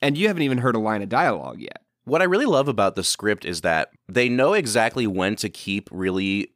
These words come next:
Speaker 2: subtle details from the books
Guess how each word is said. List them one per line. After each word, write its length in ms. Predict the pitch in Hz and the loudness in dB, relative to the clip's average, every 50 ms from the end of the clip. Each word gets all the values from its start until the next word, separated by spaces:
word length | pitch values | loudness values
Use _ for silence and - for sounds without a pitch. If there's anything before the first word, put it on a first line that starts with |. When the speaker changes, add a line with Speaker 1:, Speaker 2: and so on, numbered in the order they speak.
| _ - | _ -14
Speaker 2:
subtle 480 | - - - - 120 104 107 113 113 113 | -10 -8 -4 0 2 2 4 2 2 0
details 760 | 90 85 95 95 - - 123 117 143 156 151 151 156 - - _ - | 0 -2 -4 -2 -2 0 0 0 0 0 -2 -2 -4 -8 -14 _ -8
from 300 | - - 120 110 113 113 | -2 0 2 2 2 2
the 60 | 110 | 0
books 520 | 85 85 92 95 117 - - - - - | 0 2 2 2 0 -2 -4 -8 -8 -10